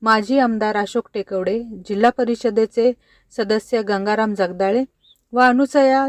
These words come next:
चॅरिटेबल ट्रस्टचे अध्यक्ष अजिंक्य टेकवडे यांच्या हस्ते पुरस्काराने सन्मानित करण्यात आले. यावेळी ह ब प मस्कू महाराज कामठे,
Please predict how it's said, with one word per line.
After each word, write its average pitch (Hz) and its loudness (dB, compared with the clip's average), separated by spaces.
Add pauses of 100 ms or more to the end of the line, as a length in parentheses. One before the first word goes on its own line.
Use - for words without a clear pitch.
(120)
चॅरिटेबल 226 -2
ट्रस्टचे 214 -6
अध्यक्ष 202 -4
अजिंक्य 208 -2
टेकवडे 214 0 (420)
यांच्या 220 0
हस्ते 240 0
पुरस्काराने 208 -4
सन्मानित 190 -6
करण्यात 170 -8
आले. 156 -10 (680)
यावेळी 277 4
ह 240 2
ब 226 0
प 240 0
मस्कू 233 -2
महाराज 226 -2
कामठे, 202 -6